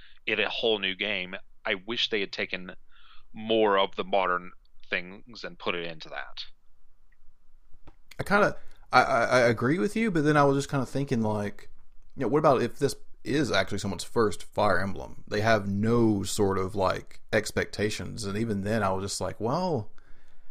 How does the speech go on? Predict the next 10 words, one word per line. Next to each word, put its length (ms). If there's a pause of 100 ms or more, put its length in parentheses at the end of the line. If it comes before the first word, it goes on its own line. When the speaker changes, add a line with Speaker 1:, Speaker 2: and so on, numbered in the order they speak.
(960)
Speaker 2:
it's 180
still 300
an 180
ugly 320
game. 400 (1300)
Those 200
sprites, 600
those, 220
like, 280
the, 440